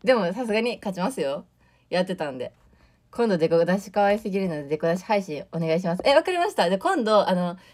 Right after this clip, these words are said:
すっぴんでするときデコ出しします。完熟ヴァンパイアさん、ピピスマイル、ピピスマイル。ありがとうございます。初見でコメント。ロビングで遊んじゃおうかな。え、ロビングって何ですか？えっと、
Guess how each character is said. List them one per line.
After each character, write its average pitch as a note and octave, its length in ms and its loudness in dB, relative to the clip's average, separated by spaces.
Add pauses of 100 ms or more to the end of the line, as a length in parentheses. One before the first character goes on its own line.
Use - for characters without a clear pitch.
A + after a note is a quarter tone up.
す A#3 140 0
っ A3+ 60 4
ぴ C4 220 -4
ん - 20 0
で C4+ 100 4
す D#4+ 100 -4
る E4 100 -2
と D#4+ 120 -4
き F#3 140 -8
デ E3+ 100 -2
コ G3 120 -2
出 G#3 120 4
し A3 140 -4
し A3+ 80 -2
ま A3 180 4
す。 - 240 -6 (1300)
完 B3+ 200 4
熟 C#4 200 -2
ヴ - 20 -2
ァ D4+ 140 8
ン D4+ 60 -2
パ D#4+ 120 8
イ C4 100 8
ア D4 60 2
さ F#3 160 4
ん、 G3+ 60 -4
ピ C#4 100 -2
ピ D#4+ 100 2
ス G4+ 120 -2
マ E4 140 4
イ B3+ 60 2
ル、 F#3 160 2
ピ G3+ 120 -10
ピ A#3 200 -4
ス E4 60 -6
マ B3 220 0
イ G#3 40 -2
ル。 E3+ 220 0 (100)
あ F#3 80 -8
り A3 80 0
が A#3+ 80 2
と A3+ 120 -4
う - 20 0
ご G3+ 60 -2
ざ A3 160 2
い A3 60 4
ま A3 180 2
す。 - 120 -10
初 F#3 80 -4
見 F3+ 160 -4
で F3 80 -2
コ F3 120 -4
メ D#3+ 140 -2
ン D#3+ 80 -10
ト。 - 200 -10 (720)
ロ F#3+ 100 2
ビ B3 160 2
ン C4 60 2
グ A#3+ 100 6
で A#3 80 6
遊 G3+ 260 4
ん E3 80 -2
じ E3+ 60 -2
ゃ F3+ 80 4
お F#3 60 4
う - 20 -10
か D3+ 120 -4
な。 D3 260 -6 (280)
え、 A#3+ 80 8
ロ A#3+ 160 6
ビ G4+ 160 2
ン G4+ 80 2
グ G4+ 100 2
っ - 20 -8
て G3 120 -6
何 E3 180 -2
で F3+ 100 -4
す - 100 -14
か？ B2+ 300 -10 (1800)
え G3+ 60 -4
っ F#3 40 -8
と、 G#3 400 2